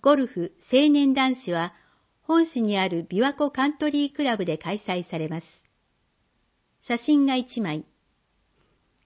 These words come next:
期日、令和七年九月二十八日日曜から三十日火曜。場所、青年男子、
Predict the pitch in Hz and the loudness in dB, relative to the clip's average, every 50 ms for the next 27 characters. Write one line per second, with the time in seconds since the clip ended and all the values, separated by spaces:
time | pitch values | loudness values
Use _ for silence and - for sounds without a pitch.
0 | _ _ _ - 302 277 285 254 - - 185 175 - - _ _ _ _ _ _ | _ _ _ -2 0 0 0 -2 -4 -6 -8 -8 -8 -10 _ _ _ _ _ _
1 | - 247 330 349 330 302 254 214 190 185 196 226 233 220 190 175 175 170 180 202 | 0 2 2 4 4 2 0 0 -2 -2 -2 -2 -2 -2 -2 -4 -4 -6 -8 -10
2 | - _ - 320 330 311 302 277 - 220 226 277 285 240 233 214 185 170 - 175 | -14 _ -2 0 0 2 0 0 -2 0 2 2 2 2 0 -2 -2 -4 -6 -8
3 | - - 214 208 202 196 202 208 180 185 190 208 208 - 285 285 285 277 240 - | -6 -4 -2 -2 -2 -4 -4 -4 -2 -2 -2 -2 -2 -2 -2 0 0 0 -2 -4
4 | - 170 170 165 175 - - _ _ _ _ - 262 269 294 302 294 - 311 294 | -6 -4 -4 -4 -6 -6 -12 _ _ _ _ 0 2 4 4 4 2 2 0 0
5 | 277 226 202 196 - - 170 165 - - - 180 196 214 220 202 170 147 147 - | 0 -2 -4 -6 -8 -10 -10 -10 -10 -8 -6 -4 -2 0 0 0 -2 -2 -4 -8
6 | _ _ _ _ _ _ _ _ _ _ _ _ _ _ _ _ _ _ 220 220 | _ _ _ _ _ _ _ _ _ _ _ _ _ _ _ _ _ _ -4 -4
7 | 220 - - 269 254 - - _ _ _ _ _ _ _ _ _ _ _ _ _ | -4 -2 -2 -2 -2 -2 -6 _ _ _ _ _ _ _ _ _ _ _ _ _
8 | _ - 269 269 302 320 311 311 302 294 277 269 269 262 247 226 - - - 175 | _ 2 4 4 6 6 4 4 4 4 2 2 0 -2 -2 -4 -6 -8 -10 -10
9 | 170 - | -10 -10